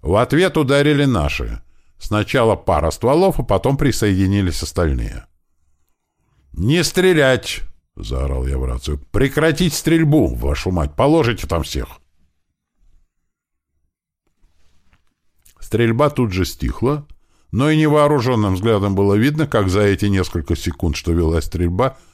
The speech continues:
этим бандитским гнездам хорошо так досталось.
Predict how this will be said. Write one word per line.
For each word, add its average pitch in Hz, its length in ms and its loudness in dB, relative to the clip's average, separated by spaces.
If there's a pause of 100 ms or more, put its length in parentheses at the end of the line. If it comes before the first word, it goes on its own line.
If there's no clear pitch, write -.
(260)
этим 90 340 -2
бандитским 87 520 -2
гнездам 90 360 -2
хорошо 85 440 -2
так 55 200 -8
досталось. - 680 -6